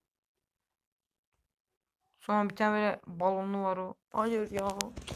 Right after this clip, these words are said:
Oğlum bu da sıkıcı ya. Her şey sıkıcı. Ben yanınca hep böyle diyorum arkadaşlar. Çünkü yanınca her şey sıkıcı mıkıcı diyorum, ben böyleyim. Şimdi. On üç dakika beş saniye olsun, öteceğim vallahi, son karar.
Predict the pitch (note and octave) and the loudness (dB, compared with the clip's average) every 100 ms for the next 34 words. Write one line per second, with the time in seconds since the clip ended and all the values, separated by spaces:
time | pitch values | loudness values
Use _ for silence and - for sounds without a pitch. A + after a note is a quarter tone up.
0 | - - C4 A#3 C4+ - - G3+ F3+ F3+ | -6 4 8 12 12 10 2 0 4 6
1 | E3+ E3 D#3+ - - G1+ G1+ G#1 - G#3+ | 6 4 0 -4 -4 -2 -2 0 2 4
2 | G#3+ - - - F#3 G3 F#3 - - - | 2 0 -6 -14 -16 -12 -12 -10 -14 -12
3 | - - - - - C#4 C4+ C#4+ B3+ A#3+ | -14 -10 -10 -10 12 12 12 12 12 12
4 | A#3+ A#3+ A3+ G3+ G3+ G3 A3 - F3+ - | 12 10 10 8 4 4 -2 -2 -4 -4
5 | G3+ G3+ G#3+ G#3+ G#3 G#3 G3+ F3+ - - | -4 -2 -2 0 -2 -2 -4 -6 -12 -14
6 | E3+ F#3+ F3+ F3+ F3 F3+ F3+ F3 E3+ E3+ | -8 -8 -6 -8 -6 -4 -4 -4 -6 -6
7 | E3+ - - _ _ _ _ - _ _ | -10 -14 -20 _ _ _ _ -20 _ _
8 | - - - D#3+ C#3+ C#3+ C#3 C3+ C#3+ C#3+ | -20 -16 -10 -8 -8 -8 -8 -8 -12 -14
9 | D3+ D#3 - _ _ _ _ _ _ _ | -16 -20 -20 _ _ _ _ _ _ _
10 | _ _ _ _ _ _ _ _ _ _ | _ _ _ _ _ _ _ _ _ _
11 | _ - _ _ _ _ _ _ _ _ | _ -20 _ _ _ _ _ _ _ _
12 | C#4+ D4+ D4+ C4+ C4+ C4 A3+ C4+ B3 A#3 | 6 6 10 8 10 6 6 6 6 6
13 | A3+ A#3 A#3 G3+ F3+ F3 F3+ F3 E3 D#3+ | 6 2 0 -4 -4 -4 -6 -4 -6 -6
14 | D#3 F3 E3 D#3 | -8 -10 -8 -8